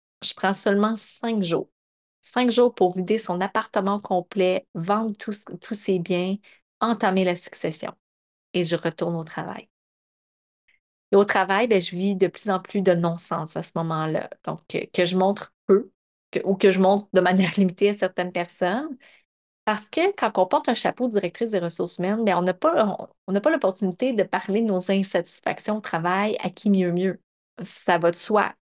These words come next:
hein ? On, on est les principaux ambassadeurs de l'entreprise. On ne peut pas se permettre de, de partager nos insatisfactions ou nos émotions.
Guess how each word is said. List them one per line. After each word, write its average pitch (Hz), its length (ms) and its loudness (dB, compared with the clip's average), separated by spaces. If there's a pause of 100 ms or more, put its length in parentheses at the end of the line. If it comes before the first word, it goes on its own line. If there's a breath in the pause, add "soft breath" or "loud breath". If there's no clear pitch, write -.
(100)
hein ? 196 260 -2
On, 175 260 0
on 180 180 2
est 202 400 2 (300)
les 185 240 -2
principaux 220 680 0
ambassadeurs 185 600 2
de 196 80 0
l'entreprise. 190 760 0 (440 loud breath)
On 190 100 2
ne 190 80 4
peut 185 160 0
pas 226 140 2
se 220 120 0
permettre 180 680 -2 (420 soft breath)
de, 180 540 4
de 160 180 4
partager 202 600 0
nos 208 200 -2
insatisfactions 180 800 -4
ou 202 60 4
nos 175 180 2
émotions. 170 640 2